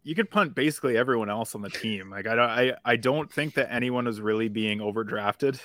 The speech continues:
<laughs> on the team. Like, Suzuki and Caulfield are really the only guys that people were looking at. Uh, I can't actually think of another player. I took Mike Matheson, I think, with the last pick of my draft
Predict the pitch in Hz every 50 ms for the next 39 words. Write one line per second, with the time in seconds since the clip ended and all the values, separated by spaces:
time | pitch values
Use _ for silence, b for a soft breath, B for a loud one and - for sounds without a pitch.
0 | - - 147 135 - - - - - - - - 131 131 135 127 - 151 135 139
1 | 143 143 143 127 120 107 _ - - - 123 131 160 165 180 147 117 - 120 110
2 | 110 110 127 120 107 110 110 110 110 110 107 107 107 104 104 104 104 101 107 101
3 | 101 107 101 101 107 95 _ - 120 107 107 107 104 101 101 101 - - 113 113
4 | 110 113 117 - _ _ _ _ _ _ _ - 101 104 104 87 104 113 - -
5 | 135 127 123 117 _ - 113 120 117 - - - 131 120 110 - - 113 104 -
6 | 113 110 107 104 104 101 - - 123 117 110 107 104 101 - b b b b -
7 | 127 123 - 165 151 - 127 120 120 120 131 110 107 107 101 98 101 104 - 123
8 | - - 139 135 135 120 - - 123 110 120 110 - 113 107 107 104 104 101 101
9 | 107 113 - - _ - 113 - - 110 107 104 101 101 - 110 107 104 107 107
10 | 104 - - -